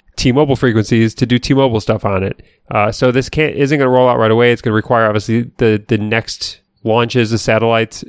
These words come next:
to provide this capability. Uh, but starting here in the, in the very near term, I think it's in a couple months, the first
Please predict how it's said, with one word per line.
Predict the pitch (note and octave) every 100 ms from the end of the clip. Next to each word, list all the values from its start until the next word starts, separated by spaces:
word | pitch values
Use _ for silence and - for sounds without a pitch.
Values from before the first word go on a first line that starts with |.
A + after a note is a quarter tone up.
| E3
to | -
provide | A2+ A#2 G2+ G#2 A#2+
this | A2+ -
capability. | C3+ B2+ A2+ B2+ C#3+ D#3 _ _ -
Uh, | G#2+
but | G2 G#2+ -
starting | C3 B2 A#2+ A#2+ A2 - _
here | - D3 C#3+
in | B2
the, | A#2+ A#2+
in | - A#2+
the |
very | A2+ B2 A#2+
near | A2+ A#2 C3 C3 B2 A2 - - -
term, | A#2 G#2 G#2
I | G#2
think | B2
it's | A2+ A2 -
in | A2
a |
couple | - A#2 A2
months, | A#2 A2+ G#2+ -
the |
first | A2 B2 A2 -